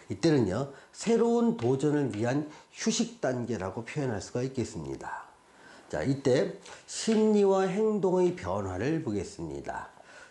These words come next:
자, 지나간 인연과 다시 만나게 되는 일이 좀 자-, 자주 발생을 하게 됩니다. 자, 지나간 인연은 뭐냐면요,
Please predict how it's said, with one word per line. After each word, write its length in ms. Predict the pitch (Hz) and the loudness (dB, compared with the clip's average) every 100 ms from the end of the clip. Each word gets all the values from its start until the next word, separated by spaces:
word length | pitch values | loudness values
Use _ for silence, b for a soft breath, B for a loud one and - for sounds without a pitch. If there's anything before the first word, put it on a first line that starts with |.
| - | -10
자, 220 | - - | -8 -8
지나간 760 | - - 160 190 185 202 196 - | -6 2 4 4 2 2 0 -4
인연과 720 | 151 151 180 151 143 156 165 - | -2 2 4 4 2 2 0 -2
다시 460 | - - 185 156 | -8 -2 0 0
만나게 420 | 104 107 151 175 165 | -2 0 2 2 4
되는 280 | 147 135 | 2 2
일이 200 | 113 117 | 2 0
좀 180 | 120 113 | 0 -4
자-, 140 | - - | -6 -14
자주 320 | - 90 123 | -8 -4 -2
발생을 580 | - - 113 - 170 160 | -2 -4 -4 0 2 4
하게 200 | 143 117 | 2 2
됩니다. 520 | 87 73 65 60 65 - B B - | -2 -6 -8 -6 -8 -8 B B -4
자, 180 | 90 | -4
지나간 440 | - 147 190 202 196 | 0 2 4 4 4
인연은 280 | 165 135 135 | 4 4 2
뭐냐면요, 680 | 104 98 95 82 76 139 | 0 -4 -4 -6 -6 -8